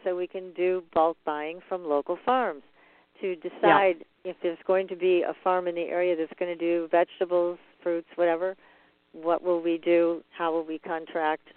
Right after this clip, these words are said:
Speaker 1: something with them
Speaker 2: Mm.
Speaker 1: so that we can have a steady supply of what we need? Of course, the winter,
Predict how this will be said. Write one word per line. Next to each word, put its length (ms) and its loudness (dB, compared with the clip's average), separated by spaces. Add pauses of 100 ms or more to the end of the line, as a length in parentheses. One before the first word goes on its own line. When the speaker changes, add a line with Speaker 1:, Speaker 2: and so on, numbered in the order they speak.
Speaker 1:
something 420 -4
with 200 0
them 360 4 (380)
Speaker 2:
Mm. 80 -2
Speaker 1:
so 120 2
that 180 -2
we 120 -6
can 160 -14
have 260 -4
a 120 -8
steady 380 2
supply 480 -2
of 160 -6
what 240 0
we 100 -10
need? 220 -4
Of 80 -10
course, 260 0
the 80 0
winter, 400 0